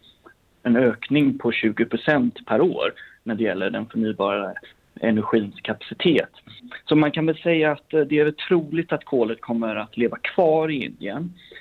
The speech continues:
Ehm, men det är inte osannolikt att vi kommer se en allt, en betydligt större andel av förnybar energi.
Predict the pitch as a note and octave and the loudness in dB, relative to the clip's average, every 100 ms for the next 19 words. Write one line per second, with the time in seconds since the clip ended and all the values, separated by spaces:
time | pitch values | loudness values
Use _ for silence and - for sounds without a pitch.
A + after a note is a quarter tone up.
0 | - - B2 A#2 A2+ A2+ A2+ - - _ | -14 -2 2 2 2 2 -2 -8 -20 _
1 | C3+ B2+ C#3 D3+ F#3+ E3+ - A2+ A2 A#2 | 2 2 2 2 2 0 -2 -4 -2 -2
2 | A2+ - - A#2+ A#2+ A2 A2 A2 _ - | -4 -8 -6 -4 -4 -4 -4 -8 _ -20
3 | _ - G#2+ G#2 G#2 B2+ A#2+ _ - B2 | _ -2 0 0 2 0 0 _ -8 0
4 | A#2 B2 D#3 C#3+ B2+ - - B2+ A2+ A2 | 0 2 2 0 0 -6 -2 0 0 -2
5 | A#2+ A2 A2 A#2+ G#2+ - A#2 A2 G#2 F#2+ | -2 -2 -2 0 -2 0 0 0 0 -2
6 | F#2+ G#2 - E3 - | -2 -6 -2 -2 -2